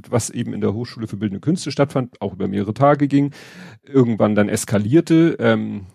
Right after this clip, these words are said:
als die sechziger, die freizügigen sechziger Jahre kamen, endete das dann, ja, ihr könnt euch denken, wie es endete. Ähm, und diese,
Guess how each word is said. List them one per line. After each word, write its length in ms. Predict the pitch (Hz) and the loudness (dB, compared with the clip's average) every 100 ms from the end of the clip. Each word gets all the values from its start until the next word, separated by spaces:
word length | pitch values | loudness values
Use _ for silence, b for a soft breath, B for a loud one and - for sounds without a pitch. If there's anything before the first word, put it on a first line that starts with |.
| 127 | -12
als 260 | - 104 - | -6 -4 -4
die 480 | 107 98 98 98 - | -6 -4 -4 -4 -6
sechziger, 680 | 101 101 117 110 - 127 117 | -12 -4 -2 0 -2 0 0
die 100 | 101 | -2
freizügigen 640 | - 113 - - 113 107 | 0 2 2 -2 -6 -6
sechziger 400 | 107 107 - - | -4 -4 -4 -2
Jahre 280 | 104 117 127 | 2 2 2
kamen, 220 | - 123 | 0 0
endete 340 | 110 113 107 104 | 0 0 0 -2
das 200 | 107 - | -4 -2
dann, 280 | 107 101 - | -2 -2 -2
ja, 220 | 101 107 - | 2 2 0
ihr 120 | 120 | -12
könnt 180 | - 107 | -10 -8
euch 120 | 98 | -6
denken, 340 | 113 151 170 160 | -4 -4 -4 -4
wie 360 | 165 165 165 156 _ _ _ - - | -4 -2 -6 -8 _ _ _ -10 -4
es 140 | - | 0
endete. 420 | 143 165 160 185 - B B B B B B - | 2 2 2 0 0 B B B B B B 2
Ähm, 400 | 127 120 120 120 - - | 4 4 2 -4 -4 2
und 440 | 127 120 107 - - - _ - | 4 2 -2 -8 -16 -20 _ -16
diese, 640 | 120 120 117 113 110 110 | -12 -6 0 4 4 2